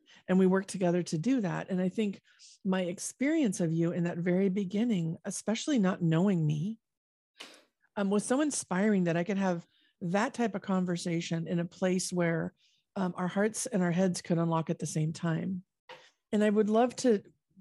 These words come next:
to take this, when we're talking about our operating system, and take it through the, the le-, the lens of exchange that you and I both have in common on how words create worlds and questions unlock hearts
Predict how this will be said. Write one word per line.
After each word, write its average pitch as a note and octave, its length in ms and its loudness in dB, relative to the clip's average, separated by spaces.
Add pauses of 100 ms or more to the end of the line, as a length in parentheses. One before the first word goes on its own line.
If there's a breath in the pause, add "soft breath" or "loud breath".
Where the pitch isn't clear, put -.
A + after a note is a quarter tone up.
to G3+ 120 -4
take G#3 260 0
this, - 320 -4
when F#3+ 140 4
we're F#3 60 4
talking G3+ 200 2
about F3 140 4
our F#3+ 80 -6
operating A3 340 2
system, D#4+ 360 -6 (1600)
and G3+ 160 2
take A#3 240 0
it G#3 140 -4
through G3 320 6
the, F3+ 140 0
the F#3 280 -4
le-, F3+ 340 2
the F#3 140 2
lens G3 240 2
of F3 100 0
exchange D#3+ 480 -2
that F3+ 100 -6
you F3+ 100 0
and E3 80 2
I D#3+ 60 2
both D#3+ 220 -2
have D#3+ 180 -4
in D#3+ 100 -4
common D#3 480 -2
on E3 200 -2
how E3+ 520 0 (580 soft breath)
words G3 380 2
create F3+ 300 0
worlds E3+ 440 2
and D#3+ 180 -6
questions E3 460 -2
unlock D#3+ 380 -2
hearts D#3 480 -4